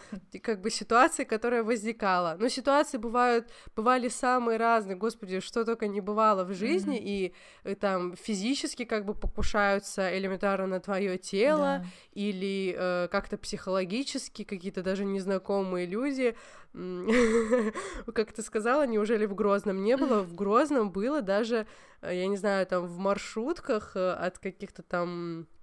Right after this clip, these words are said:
Speaker 2: женщин, которые ты сидишь там, и они прям тебя при тебе
Speaker 1: <laughs>
Speaker 2: обсуждают.
Speaker 1: Да, да, да,
Speaker 2: Конечно же, все
Speaker 1: знакомо.
Speaker 2: было.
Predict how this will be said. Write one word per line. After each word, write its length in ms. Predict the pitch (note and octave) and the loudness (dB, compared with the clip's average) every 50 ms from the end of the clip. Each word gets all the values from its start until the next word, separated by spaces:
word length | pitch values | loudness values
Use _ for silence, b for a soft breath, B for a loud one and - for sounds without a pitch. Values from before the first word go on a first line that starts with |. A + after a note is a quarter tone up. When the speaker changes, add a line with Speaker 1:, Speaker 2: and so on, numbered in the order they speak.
| - | -12
Speaker 2:
женщин, 760 | - F3+ D#3+ G3 G3 G#3+ B3+ C#4+ C#4 - - G#3 F#3 F3+ F3 | -10 -6 -4 0 0 2 0 0 -2 -2 -4 -2 -2 -4 -6
которые 800 | - - F3 E3+ - F3+ F#3 F#3 F#3 F3+ F3 E3+ E3+ E3+ E3+ E3+ B B B B B B B B | -8 -10 -8 -4 -2 0 0 0 0 0 0 0 0 -2 -2 -6 B B B B B B B B
ты 100 | - G3 | -8 -8
сидишь 520 | F#3+ - - G#3 F3+ E3 F#3 G#3 B3+ A#3+ - | -8 -6 -8 -10 -8 -6 -6 -6 -6 -4 -4
там, 220 | - G3+ F#3 F3+ | -4 -2 -2 -2
и 40 | E3+ | -2
они 220 | E3 E3+ F#3+ G#3 | -2 -2 -2 -4
прям 380 | G#3 - - F3 F3 F3 F3+ F#3 | -2 -2 -2 0 0 0 0 -2
тебя 340 | - - F3+ E3 F3+ G3 G#3 | -6 -8 -4 0 0 0 0
при 180 | - G#3 F#3+ | -2 -4 -6
тебе 340 | F3+ - F#3 E3+ E3 F3+ F3+ | -6 -8 -8 -4 -2 0 0
Speaker 1:
<laughs> 0 | |
Speaker 2:
обсуждают. 560 | F3+ F3 - - C#4 C4 C#4 - - - - | 0 -2 -2 -4 -2 0 0 0 0 2 2
Speaker 1:
Да, 240 | - C4+ C4+ C4+ C4+ | 4 4 4 4 2
да, 40 | C4+ | 2
да, 0 | |
Speaker 2:
Конечно 420 | C4+ - G#3+ B3 B3+ B3+ G3+ F3+ | 2 2 2 0 0 -2 -4 -4
же, 220 | F3 E3 F3 - - | -4 -2 -4 -4 -2
все 300 | B3 A#3+ A#3 A#3 A#3 - | -4 -4 -2 -2 -2 -2
Speaker 1:
знакомо. 100 | - F#3+ | -2 -4
Speaker 2:
было. 360 | F3+ E3+ E3 E3 E3 D#3+ D#3+ | -4 -4 -4 -6 -6 -10 -12